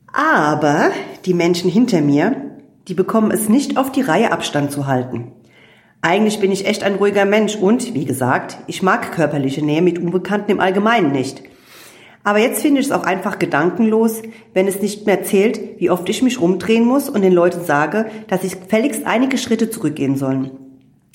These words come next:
Jedes Mal werde ich angeschaut, als wäre ich ein Zombie. Okay, manchmal sehe ich morgens auch danach aus, aber das ist ein anderes Thema. Ein Aufruf an alle da draußen.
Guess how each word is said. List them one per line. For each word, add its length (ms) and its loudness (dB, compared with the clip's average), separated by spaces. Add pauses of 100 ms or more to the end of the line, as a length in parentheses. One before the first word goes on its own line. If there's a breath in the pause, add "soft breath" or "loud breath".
(140)
Jedes 300 2
Mal 580 2
werde 160 2
ich 160 -2
angeschaut, 520 0 (400 loud breath)
als 160 -4
wäre 140 2
ich 100 -4
ein 160 0
Zombie. 520 -2 (640)
Okay, 340 2
manchmal 400 2
sehe 100 4
ich 120 0
morgens 280 2
auch 140 0
danach 340 2
aus, 380 0
aber 160 -2
das 180 -2
ist 80 -8
ein 160 -2
anderes 400 -4
Thema. 440 -8 (2000 soft breath)
Ein 200 0
Aufruf 280 0
an 120 4
alle 200 2
da 120 0
draußen. 480 -4